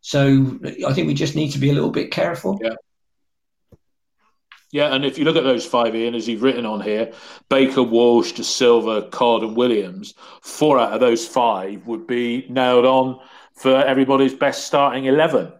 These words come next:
Speaker 2: perhaps, yes, to, to, to some, uh, extent. I don't know
Speaker 1: Yeah,
Speaker 2: whether
Speaker 1: abso-,
Speaker 2: people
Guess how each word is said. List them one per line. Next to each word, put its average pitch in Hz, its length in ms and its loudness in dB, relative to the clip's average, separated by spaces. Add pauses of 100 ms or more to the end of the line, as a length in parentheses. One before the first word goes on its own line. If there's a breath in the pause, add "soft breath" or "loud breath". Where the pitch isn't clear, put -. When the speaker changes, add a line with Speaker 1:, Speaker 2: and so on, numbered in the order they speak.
(100)
Speaker 2:
perhaps, 101 420 -8
yes, 127 480 -6
to, - 120 -12 (120)
to, 104 240 -14 (100)
to 104 120 -10
some, 101 380 -10
uh, 95 260 -8
extent. 95 420 -8
I 101 60 -16
don't 101 160 -10
know 101 60 -4
Speaker 1:
Yeah, - 200 0
Speaker 2:
whether - 60 -4
Speaker 1:
abso-, 117 80 -4
Speaker 2:
people - 200 -10